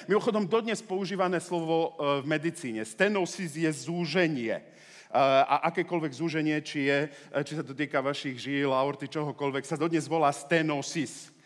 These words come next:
E, úzka brána znamená, že niečo má obmedzenú veľkosť. Neviete cez to, e, vojsť. Je to, je to rozmerový parameter. Je to len takto veľké a neviete cez to prejsť. Ak ste väčší,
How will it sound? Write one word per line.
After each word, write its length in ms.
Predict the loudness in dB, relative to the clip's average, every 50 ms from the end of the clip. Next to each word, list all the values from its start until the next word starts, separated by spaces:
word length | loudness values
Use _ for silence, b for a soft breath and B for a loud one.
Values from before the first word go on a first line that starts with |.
| B B B B B B 2
E, 360 | 4 6 6 6 4 4 2 0 -2 -8 -6 -2
úzka 720 | 0 2 2 2 2 0 -4 -8 -10 -4 0 2 4 4
brána 840 | 2 2 0 2 4 6 6 6 4 4 2 2 0 0 -2 -2 -4 -8 B B B B B B -16
znamená, 560 | -6 0 2 2 2 4 2 4 4 4 4
že 160 | 4 2 2 2
niečo 680 | 2 2 2 2 0 0 -2 -2 0 0 0 -2 -2 -4
má 400 | 0 2 4 4 4 4 2 0 B B B B -20 _
obmedzenú 760 | 0 2 2 4 2 2 2 2 2 4 4 4 2 0 0
veľkosť. 480 | 2 4 4 4 2 0 -4 -4 -2
Neviete 400 | 0 2 2 4 4 2 2 0
cez 320 | -4 -4 -4 -4 -4 -4 -2
to, 160 | -2 -2 0
e, 20 | -2 -4 -2 -2 0 -2 -2 0
vojsť. 320 | 2 2 2 2 0 -2
Je 160 | -2 -2 -2 0
to, 200 | 2 2 2 2 0 B B B B
je 180 | B 0 0 2 2
to 120 | 2 2 4
rozmerový 800 | 4 4 2 2 2 0 2 4 6 6 6 4 2 0 0 -2
parameter. 880 | -2 0 2 4 4 6 6 4 4 2 0 -2 -4 -4 -4 -4 -4 -4 -8 -16 _ b b b b _
Je 140 | 2 2 2
to 160 | 2 2 2 4 4
len 240 | 4 4 2 2 2
takto 320 | 2 2 2 0 -4 -4
veľké 480 | 0 0 0 0 0 0 -2 -2 0 0
a 300 | 0 0 0 -2 -6 -2
neviete 720 | 0 2 2 4 4 2 2 2 0 -2 -2 -4 -10 -10
cez 160 | -6 -6 -6 -4 -2
to 100 | -2 -2 -2
prejsť. 320 | 0 2 2 2 2 0 -4
Ak 120 | -8 -6 -6
ste 100 | -4 -2
väčší, 380 | 0 0 -2 -2 -4 -4 -4